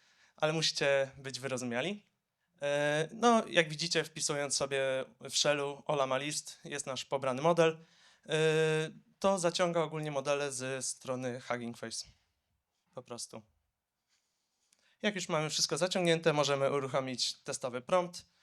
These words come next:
Tutaj użyłem Pythona. E, w naszym prompcie musimy napisać na pewno nazwę modelu.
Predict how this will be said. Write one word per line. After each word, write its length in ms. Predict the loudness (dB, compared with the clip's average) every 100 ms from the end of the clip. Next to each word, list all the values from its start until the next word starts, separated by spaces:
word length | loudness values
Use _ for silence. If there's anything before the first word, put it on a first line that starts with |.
| _
Tutaj 240 | -2 2 2
użyłem 340 | 2 0 0
Pythona. 400 | 0 4 4 4
E, 60 | -2 -8 _ -20 _ -20 -20 -8 -6 -4 -2 -2 -2
w 40 | 2
naszym 260 | 4 4 2
prompcie 340 | 2 4 0
musimy 680 | 0 0 0 0 0 -2 -6
napisać 480 | -8 -6 -8 -8 -8
na 80 | -6
pewno 460 | -6 -6 -6 -6 -8 _ _ _ -6
nazwę 360 | 0 0 0
modelu. 440 | -4 0 0 0